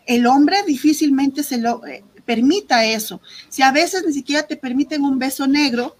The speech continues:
en el hombre, peor te va a permitir que le introduzcas un poquito del dedo para estimular el punto P.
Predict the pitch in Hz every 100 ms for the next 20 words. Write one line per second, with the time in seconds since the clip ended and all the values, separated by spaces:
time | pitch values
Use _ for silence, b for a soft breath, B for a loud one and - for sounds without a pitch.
0 | - 240 226 233 294 247 240 320 B B
1 | B - 294 359 381 285 254 254 262 240
2 | 233 262 269 247 233 214 220 233 233 254
3 | 254 - 233 240 240 226 254 226 208 208
4 | 220 254 - 226 214 - 226 214 262 330
5 | 214 208 196 190 - -